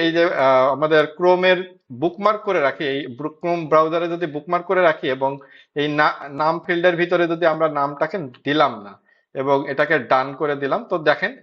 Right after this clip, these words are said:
এই যে ফেভ আইকনটাই কিন্তু এখানে আমাদের সেভ হয়ে গেছে। আমাদের এখন আমাদের এই যদি এই ট্যাবটা ওপেন নাও থাকে আমরা কিন্তু ইজিলি যখন আবার ব্রাউজার নতুন করে ওপেন করতেছি বা, আহ, অন্য ওই ট্যাবটা কেটে দেওয়ার পরে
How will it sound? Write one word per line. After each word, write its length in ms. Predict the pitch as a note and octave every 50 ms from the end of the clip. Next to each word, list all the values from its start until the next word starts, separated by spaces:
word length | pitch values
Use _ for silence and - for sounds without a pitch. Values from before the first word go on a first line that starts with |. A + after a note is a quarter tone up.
| F#3 E3+
এই 100 | F3+ F#3 F3 F3
যে 100 | F#3 F#3 F3+ F3+ F3+ - - _ _ _ _ -
ফেভ 140 | F3+ F3 E3 E3+
আইকনটাই 420 | E3 E3 F3 E3+ F3 E3 G3+ G#3+ G#3+ G#3+
কিন্তু 160 | F#3+ F#3 - E3 C#3+
এখানে 240 | - F3 F#3 A3 A#3+ E3
আমাদের 280 | D3+ C#3+ C#3 C#3 F3+ A#3 - - - _ _ _ _ _ -
সেভ 160 | E3+ D#3 D3+ D3 C#3
হয়ে 140 | D3+ C#3+ C3 B2
গেছে। 200 | C3+ C3 - - G#3+ F#3+ D3
আমাদের 280 | C#3+ C#3 C3+ C#3+ C#3+ C#3 C#3+ - - - _ - D#3+
এখন 200 | D3+ - - E3+ E3+ F3 D#3+
আমাদের 260 | D3+ D#3+ E3 D#3 E3+ E3+ D#3+
এই 80 | D#3+ D#3 D3 D#3+
যদি 160 | E3 D#3 E3 D#3+ D#3
এই 60 | D#3 D#3
ট্যাবটা 260 | D#3+ D3+ C#3+ - E3 D3 C#3
ওপেন 160 | C#3+ - D#3+ C#3 C3
নাও 140 | C#3 D3 D#3 D3+ D#3
থাকে 160 | D3 C#3 D3 C3+ C3
আমরা 160 | C3+ C3+ C#3 C#3
কিন্তু 240 | D3+ C#3+ C#3 D3 D3+ C#3+ C#3+ - - - _ _ - C#3+
ইজিলি 320 | D3 D3 E3 E3 E3 E3+ D#3+ D3+ D#3
যখন 180 | D3 - E3+ D#3 C#3+
আবার 160 | D3 D3+ C#3+ D#3+ - - - B2+ A#2+ A2+
ব্রাউজার 400 | C#3 C3+ C#3 C#3+ C#3+ D3+ D3 D3 D3+ D#3+ - - C#3+ C3+
নতুন 180 | C#3+ C#3+ D#3 D3+ D3+
করে 120 | D#3+ D3+ D3+
ওপেন 260 | C#3 C3+ - D#3 D3 D3 -
করতেছি 380 | D3+ C#3+ - - D3 C#3 D#3+ D3 C3+ C#3+
বা, 100 | C3+ C3+ C#3 C3+ C3+ - - - _ _ - -
আহ, 140 | C3 C3 D3 - E3
অন্য 240 | D3+ D3+ D3+ D3+ D#3+ E3+ D3+
ওই 80 | D3+ D3+ D3+
ট্যাবটা 240 | D#3+ C#3 - - D3+ -
কেটে 180 | E3+ D#3+ D#3 D3+ D#3
দেওয়ার 180 | D3+ D3 C#3+ C#3+
পরে 140 | D#3 C#3+